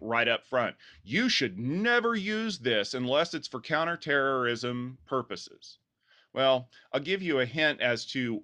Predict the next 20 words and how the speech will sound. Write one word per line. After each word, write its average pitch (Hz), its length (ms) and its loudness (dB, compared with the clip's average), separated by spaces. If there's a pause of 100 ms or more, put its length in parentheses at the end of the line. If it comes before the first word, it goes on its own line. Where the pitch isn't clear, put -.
what 120 280 4
happened. 120 600 -2 (400)
People 214 360 0
who 156 160 0
believe 135 500 2
that 117 180 -2
journalists 160 920 -4 (160)
and 92 180 -12
activists 147 960 -2 (360)
and 104 220 -4 (120)
opposition 139 640 0
politicians 147 800 -2
are 92 60 -10
terrorists 120 1080 -4 (480)
bought 120 240 2
the 123 80 -10
software. 131 640 -2 (420)
And 120 240 2
of - 80 -12
course, 165 640 2